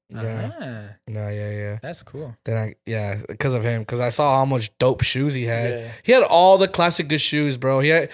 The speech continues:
Speaker 1: he even had the one, remember back, back, I don't know if you guys remember, but remember when, uh, Nike, uh,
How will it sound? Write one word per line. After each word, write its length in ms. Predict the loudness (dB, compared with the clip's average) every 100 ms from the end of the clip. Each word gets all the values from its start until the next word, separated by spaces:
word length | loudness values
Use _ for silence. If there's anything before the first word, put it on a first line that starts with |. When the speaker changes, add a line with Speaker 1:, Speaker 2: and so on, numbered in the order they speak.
| -14 -4
Speaker 1:
he 120 | 0
even 120 | 0
had 160 | 0 0
the 60 |
one, 200 | 0 0
remember 240 | 0 -4 0
back, 300 | -2 -2 -6
back, 340 | 0 0 2 0
I 40 | 2
don't 100 | 0
know 60 |
if 40 | -2
you 80 |
guys 60 | -2
remember, 220 | -4 -4
but 60 | -4
remember 260 | -2 0 0
when, 160 | 0 0
uh, 360 | 0 0 -2
Nike, 760 | -2 -4 -6 -6 -2 -2 -4 -8 _ _ -20 -20 -20 _
uh, 60 | -2